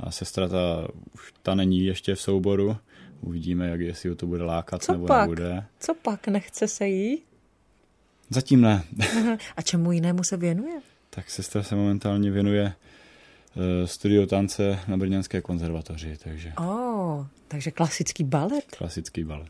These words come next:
Speaker 2: No jo, tak to si vybrala tvrdý chlebíček.
Speaker 1: Hmm, to
Speaker 2: Hmm.
Speaker 1: jo.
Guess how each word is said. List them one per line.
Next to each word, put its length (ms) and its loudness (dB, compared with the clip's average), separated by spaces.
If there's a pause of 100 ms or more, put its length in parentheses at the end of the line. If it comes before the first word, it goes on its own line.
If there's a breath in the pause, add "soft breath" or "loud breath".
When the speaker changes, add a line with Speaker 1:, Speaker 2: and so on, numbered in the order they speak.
Speaker 2:
No 200 -8
jo, 240 -10
tak 160 -10
to 120 -6
si 200 -8
vybrala 500 -6 (480 loud breath)
tvrdý 360 -4
chlebíček. 840 -6 (260)
Speaker 1:
Hmm, 320 0
to 60 0
Speaker 2:
Hmm. 180 0
Speaker 1:
jo. 60 -4